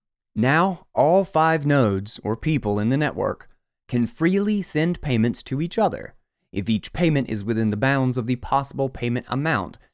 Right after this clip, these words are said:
between the payer and recipient. The miniature Lightning Network ledger records all the transactions between the people in the network. The first twenty payments are listed in chronological order on the first page of our ledger book,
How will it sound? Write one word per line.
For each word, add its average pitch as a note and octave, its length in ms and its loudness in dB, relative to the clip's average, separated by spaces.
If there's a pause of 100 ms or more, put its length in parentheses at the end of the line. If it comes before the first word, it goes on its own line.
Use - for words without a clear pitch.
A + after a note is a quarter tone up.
(140)
between C3+ 260 -2
the D#3+ 80 -2
payer F#2 480 -2 (120)
and G#2+ 120 -4
recipient. - 600 -8 (1040)
The D3 400 2
miniature F#3 540 2
Lightning D3 440 0
Network B2+ 460 -2
ledger A2+ 580 0
records D3+ 560 2
all D3 140 4
the C#3+ 80 0
transactions B2 720 0
between A#2 400 -2
the B2 80 -2
people G2 340 -6
in G#2 120 0
the A2+ 80 2
network. F#2 480 -4 (400)
The A#2+ 100 -2
first D3 300 2
twenty A2+ 200 0
payments A2 380 0
are G#2+ 120 2
listed G#2+ 400 -2
in F#2+ 240 -8
chronological C3 680 0
order A2 320 -2
on G2+ 100 -4
the F#2 140 -6
first - 360 -4
page F#2+ 300 -2
of B2+ 80 -6
our G2 140 -2
ledger F#2 260 -4
book, G#2 380 -4